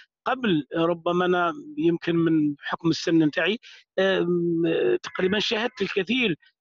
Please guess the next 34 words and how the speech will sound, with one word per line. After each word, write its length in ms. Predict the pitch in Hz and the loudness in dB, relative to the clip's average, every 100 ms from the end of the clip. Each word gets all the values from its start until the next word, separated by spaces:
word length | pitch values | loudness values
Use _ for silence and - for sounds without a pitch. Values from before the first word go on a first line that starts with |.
| _ | _
من 220 | 180 196 190 | 2 2 2
ال-، 480 | 190 180 175 165 165 | 2 4 4 4 2
من 140 | 170 | 2
الأحداث 600 | 175 - - 196 185 - | 0 -2 -2 -2 -2 -2
التي 240 | 165 156 | -2 0
عرفتها 340 | 156 170 151 165 | 0 -2 -4 -6
القضية 360 | - 170 170 | -2 0 0
الفلسطينية 680 | 165 - 151 - 151 156 175 | 0 -2 -8 -4 0 2 2
أو 120 | 165 | 0
حتى 300 | 151 165 175 - - - _ | -4 -2 -4 -4 -12 -20 _
القضية 340 | 180 170 170 | -2 2 2
اللبنانية 540 | 165 160 156 165 202 | 0 -2 0 2 4
وغيرها 320 | 185 190 269 185 | 4 2 2 0
من 140 | 180 | 0
القضايا 540 | 165 - 165 170 165 - - _ - | 0 -2 0 0 0 -4 -16 _ 0
التي 320 | 175 170 175 | 0 2 2
يساندها 380 | 165 - 196 165 | 2 2 0 0
الشعب 300 | 165 170 156 | -2 -2 -4
الجزائري، 420 | 151 151 160 247 | -4 0 2 2
ولكن 380 | 415 427 - 370 | 2 2 2 2
النظام 280 | 262 254 247 | 4 2 -2
كان 280 | 220 214 220 _ _ - | -2 -2 -4 _ _ -2
دائمًا 300 | 240 208 202 | 0 2 2
يقمع 460 | 220 - 196 170 | 2 0 0 2
لا 140 | 170 262 | 2 0
سيما 340 | - 202 190 | 0 0 0
في 80 | 156 | -2
الجزائر 500 | 165 165 156 165 156 151 147 139 127 320 | 0 0 2 2 0 -2 -4 -6 -6 -4
العاصمة. 480 | 175 175 156 220 - - _ 175 | -2 -2 -2 -4 -4 -16 _ 0
لماذا؟ 300 | 190 208 294 | 2 2 2
لأن 320 | 311 220 196 | 2 0 0
خوفه 540 | 185 220 247 214 208 185 | 0 0 0 -2 -2 0
دائمًا 480 | 214 240 175 190 226 _ _ - | 0 2 2 0 -4 _ _ -2
من 240 | 190 214 | 2 2